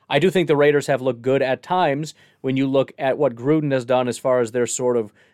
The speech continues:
ground and pound approach, right? They're, they like to stack up on the offensive line, run heavy, and play to the tight ends.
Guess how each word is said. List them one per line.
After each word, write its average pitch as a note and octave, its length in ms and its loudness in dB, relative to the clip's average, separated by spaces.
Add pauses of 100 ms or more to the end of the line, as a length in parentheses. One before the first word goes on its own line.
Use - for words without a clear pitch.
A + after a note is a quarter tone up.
(180)
ground C3 460 0
and B2 140 -4
pound B2 360 -2
approach, - 560 -6 (240)
right? B2 200 0
They're, A#2+ 180 0
they A#2+ 140 -2
like A#2+ 200 0
to A2 80 -8
stack D3 440 0
up C#3 140 -2
on C3+ 120 2
the C3 60 -2
offensive B2 440 -2
line, A#2 340 -2 (240)
run C3+ 320 2
heavy, B2 480 -2 (220)
and A#2+ 160 -10
play C#3+ 180 2
to B2+ 80 -2
the A#2 100 -2
tight A#2+ 280 0
ends. F#2 360 -8